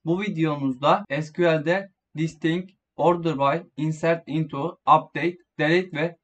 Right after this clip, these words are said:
truncate komutlarını öğrenelim. Burada bu işlemlerimizi kütüphane database'imiz üzerinde yapacağız.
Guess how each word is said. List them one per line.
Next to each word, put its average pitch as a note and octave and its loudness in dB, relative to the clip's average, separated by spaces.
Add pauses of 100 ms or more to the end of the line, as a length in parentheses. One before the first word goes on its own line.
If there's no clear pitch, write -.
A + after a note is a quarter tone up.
(160)
truncate E3 0
komutlarını C3 0
öğrenelim. B2+ -2 (3000)
Burada F#3+ 4 (240)
bu G#3+ 0
işlemlerimizi D#3 -2
kütüphane E3+ 0
database'imiz E3 0
üzerinde C#3+ -2
yapacağız. D3+ -2